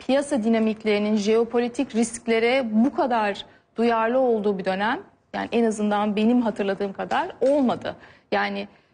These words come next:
S dört yüzü sabahtan akşama kadar konuşma nedenimiz aslında bu A B D Türkiye ilişkileri. Yani S dört yüz biter, başka bir şey çıkar. Ya önemli olan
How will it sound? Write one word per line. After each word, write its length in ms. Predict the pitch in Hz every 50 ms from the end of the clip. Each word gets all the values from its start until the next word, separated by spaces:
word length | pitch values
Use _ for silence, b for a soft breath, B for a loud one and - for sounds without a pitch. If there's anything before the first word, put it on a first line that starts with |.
| b _ -
S 220 | 220 247 240 -
dört 200 | 269 262 269 269
yüzü 140 | 262 240 254
sabahtan 400 | 240 285 254 247 254 254 - 269
akşama 440 | 254 254 - - 277 262 269 262 254
kadar 380 | - 247 214 226 220 220 220
konuşma 360 | - 226 240 240 240 - - 262
nedenimiz 560 | 254 240 247 214 269 262 254 254 262 240 208
aslında 560 | 175 165 185 - - 185 185 - - - -
bu 140 | 170 160 160
A 240 | 185 190 196 190 185
B 180 | 202 196 190
D 140 | 214 240 226
Türkiye 320 | - 233 214 208 - 196
ilişkileri. 380 | 185 185 - - - 190 190 202
Yani 320 | 226 226 214 214 233 262
S 120 | 262 269 -
dört 220 | 285 277 269 -
yüz 140 | 247 214 202
biter, 280 | 220 208 320 370 381 277
başka 320 | 320 330 320 - 381 294
bir 40 | 294
şey 240 | - 320 277 240 -
çıkar. 400 | - - - 208 165 165 - B B B B B B B B _
Ya 100 | 226 214 -
önemli 380 | 226 247 262 277 302 349 392
olan 420 | 427 415 349 285 240 226 - 359